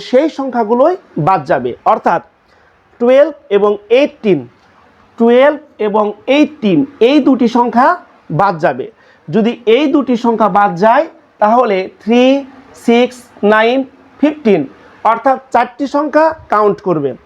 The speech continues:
সুতরাং তখন আইসিটি লেখাটি কতবার প্রদর্শিত হবে? চারবার। আমরা হয়তো এই ব্রেক এবং কন্টিনিউয়ের বিষয়টি সম্পর্কে ইতিপূর্বে জেনে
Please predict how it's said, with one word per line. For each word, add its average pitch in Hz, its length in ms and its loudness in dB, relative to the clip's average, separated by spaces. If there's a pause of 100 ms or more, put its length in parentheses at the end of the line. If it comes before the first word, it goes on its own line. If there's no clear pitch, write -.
(300)
সুতরাং 240 320 0 (400)
তখন 233 320 0 (200)
আইসিটি 226 480 -2
লেখাটি 226 360 0 (120)
কতবার 220 420 0
প্রদর্শিত 214 400 -2 (120)
হবে? 277 180 4 (640)
চারবার। 160 380 -2 (460)
আমরা 214 320 0 (400)
হয়তো 208 300 0 (280)
এই 190 80 4 (640)
ব্রেক 220 260 2 (180)
এবং 190 140 -4 (160)
কন্টিনিউয়ের 214 560 2 (520)
বিষয়টি 226 400 2 (100)
সম্পর্কে 233 480 0 (720)
ইতিপূর্বে 240 540 2 (380)
জেনে 196 180 4